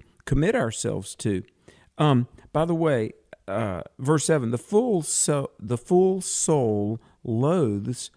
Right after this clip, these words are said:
honeycomb, but to the hungry soul, every bitter thing is sweet." Now, I don't want to get us off track, but there was a poet, Emily Dickinson.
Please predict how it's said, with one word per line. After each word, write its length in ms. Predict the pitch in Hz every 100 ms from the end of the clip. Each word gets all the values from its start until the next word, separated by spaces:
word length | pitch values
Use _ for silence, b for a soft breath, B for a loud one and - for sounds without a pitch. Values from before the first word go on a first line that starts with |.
| _
honeycomb, 540 | 170 180 147 107 104 - _ B B -
but 60 |
to 60 | 123
the 100 | 131
hungry 320 | 175 233 165
soul, 480 | 131 131 117 110 117 -
every 260 | 151 160
bitter 240 | 135 135 127
thing 280 | - 127
is 120 | 110 110
sweet." 480 | - 151 127 - _ b b b b
Now, 200 | - 127 - _ _ _ _ _ _
I 80 | 143
don't 80 | 156
want 180 | 156 143
to 40 |
get 40 | 135
us 140 | 127
off 160 | 135 -
track, 340 | 147 143 -
but 160 | 117 - -
there 120 | 123
was 100 | 117
a 60 | 117
poet, 400 | - 160 135 -
Emily 300 | 131 131 123
Dickinson. 640 | 120 123 107 98 - -